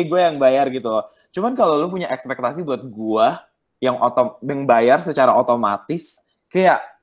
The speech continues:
no, please. Terus gue pulang dari sana cepet-cepet, gue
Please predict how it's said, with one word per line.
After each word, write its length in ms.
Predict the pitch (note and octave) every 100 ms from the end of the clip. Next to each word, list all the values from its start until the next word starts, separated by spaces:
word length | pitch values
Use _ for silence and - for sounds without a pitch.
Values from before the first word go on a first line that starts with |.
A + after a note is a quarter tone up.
| _ _ -
no, 480 | C3 B2+ A2 F#2+ -
please. 460 | C#3 C#3+ - - - _ _
Terus 180 | C#3+ D#3+
gue 180 | D3+ F3+ -
pulang 400 | C#3+ C#3+ D#3 E3
dari 160 | D3 D3
sana 380 | D3 B2+ C3 D#3+
cepet-cepet, 760 | D#3 D3 - C#3 _ D#3 D#3+ - - _ _ -
gue 240 | C#3